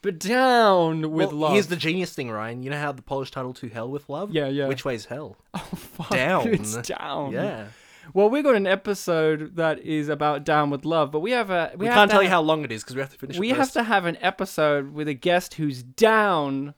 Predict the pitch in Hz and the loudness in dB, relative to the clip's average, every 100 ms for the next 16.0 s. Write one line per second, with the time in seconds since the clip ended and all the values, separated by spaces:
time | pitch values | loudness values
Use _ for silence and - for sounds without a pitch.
0 | _ 151 151 127 185 170 165 151 139 151 | _ -6 -6 -4 -2 0 0 -2 -2 0
1 | 151 139 - - - _ - 151 - 165 | 0 -2 -12 -20 -20 _ -10 -8 -2 0
2 | 165 143 - 156 165 160 160 151 147 156 | 0 -2 -8 -6 -6 -4 -4 -4 0 0
3 | 156 - 160 147 139 135 156 180 226 156 | 0 -4 -6 -4 -4 0 6 6 6 4
4 | 117 113 120 175 170 180 - - - _ | 0 -4 -4 0 2 0 -2 -14 -20 _
5 | - 196 196 220 214 240 247 190 196 202 | 4 6 6 4 6 6 6 0 2 2
6 | 220 202 208 220 190 190 214 226 220 233 | 2 2 4 6 6 4 2 2 0 -2
7 | 226 254 208 185 185 214 190 202 240 202 | -2 -2 2 0 2 0 4 4 6 8
8 | 233 185 175 170 156 147 151 170 165 180 | 8 8 8 8 8 6 4 2 2 4
9 | 196 196 185 180 170 170 160 151 160 170 | 4 4 0 0 0 0 2 4 2 -2
10 | - 165 233 208 233 208 - 233 - - | -8 -8 -6 -4 -4 -6 -8 -16 -16 -20
11 | - - 190 262 262 233 196 156 156 147 | -18 -10 -2 0 0 -2 -4 -2 -2 0
12 | 143 139 147 147 143 143 - 160 170 208 | -2 -4 -4 -2 -2 -6 -8 -6 -2 -2
13 | 208 - 185 180 196 175 - 190 190 185 | -4 -8 -8 -4 -6 -6 -2 -2 0 0
14 | 190 233 247 226 226 277 269 165 143 139 | 0 2 2 2 2 0 -4 -4 -4 -6
15 | 160 - - 170 156 156 151 151 - | -16 -14 -4 0 0 0 -6 -8 -14